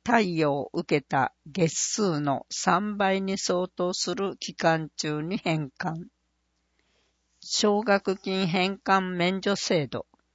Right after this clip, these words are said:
この奨学金には要件に該当する人を対象とした奨学金返還免除制度があります。対象は、次のすべてに該当する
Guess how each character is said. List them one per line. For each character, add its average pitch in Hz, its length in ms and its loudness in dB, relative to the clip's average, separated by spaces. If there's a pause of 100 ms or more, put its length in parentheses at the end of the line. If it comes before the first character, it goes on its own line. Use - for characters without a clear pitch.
(360)
こ 233 140 0
の 202 160 4
奨 240 320 2
学 233 220 0 (100)
金 208 240 -2
に 190 100 0
は 151 280 0
要 202 300 2
件 190 300 2
に 151 120 -2
該 156 260 2
当 180 220 0
す - 180 -4
る 170 80 -4
人 - 340 -2
を 143 80 -2
対 160 300 2
象 151 280 0
と 147 180 -6
し - 240 -4
た 139 180 0 (380)
奨 190 460 0
学 202 220 -2 (220)
金 165 320 -2
返 196 360 -2
還 196 400 -2
免 180 220 0
除 202 140 0
制 185 280 2
度 175 140 -2
が 208 280 4
あ 160 60 0
り 151 140 -4
ま 131 200 -4
す。 - 340 -4 (1040)
対 185 280 0
象 160 380 0
は、 143 220 -2 (480)
次 214 360 0
の 180 180 4
す - 180 -2
べ 220 160 4
て 170 140 0
に 151 180 0
該 160 320 0
当 156 200 -2
す - 180 -4
る 190 200 0